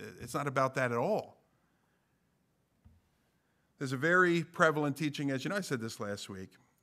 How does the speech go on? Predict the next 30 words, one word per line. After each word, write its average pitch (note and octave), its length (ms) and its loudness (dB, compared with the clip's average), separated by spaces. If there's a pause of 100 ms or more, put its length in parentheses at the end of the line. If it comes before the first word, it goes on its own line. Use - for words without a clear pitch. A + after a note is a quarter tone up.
(160)
that A#2+ 180 -4
links C3+ 260 2
godliness C#3 840 0
with A#2 320 -6
material A2+ 880 -2 (280)
gain. G#2 480 -8 (1000)
And - 140 -10
Paul, G#3+ 240 0
I C#3 80 2
think, C3 240 -2
repudiates B2 720 -4
that G#2+ 180 -4
idea. A#2 420 -6 (1600)
And B2 100 -2
he C3 40 2
doesn't G3 480 2
minimize C3 680 2
great A2+ 300 -4
gain G#2 340 -4 (800)
that A#2 160 -2
comes C3+ 240 0
from B2 120 -2
the A#2+ 60 2
life A#2 220 0
of A2+ 100 -8
godliness. A2 380 -6
He D3 80 -10
just D3 240 -8
simply D3 260 -12
clarifies B2 1200 -4